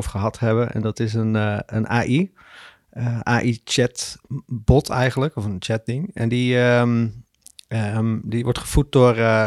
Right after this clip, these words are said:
door, door, eh, allemaal natural language, eh, A I en processen en weet ik het allemaal. Maar dat is dus een companion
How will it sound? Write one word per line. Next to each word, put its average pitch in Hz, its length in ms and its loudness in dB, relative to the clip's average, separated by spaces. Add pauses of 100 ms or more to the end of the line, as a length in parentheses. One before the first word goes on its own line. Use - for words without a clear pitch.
door, 107 340 0
door, 107 300 0
eh, 107 360 -4
allemaal 107 440 -2
natural 107 460 0
language, 107 600 -2
eh, 107 720 -2
A 101 140 -2
I 104 220 -2
en 104 120 -4
processen - 480 -6
en - 60 -2
weet 101 80 -2
ik - 60 -16
het 101 100 -2
allemaal. 104 280 0 (560)
Maar 113 120 2
dat 113 100 0
is 147 140 4
dus - 440 4
een 127 500 2
companion 123 760 2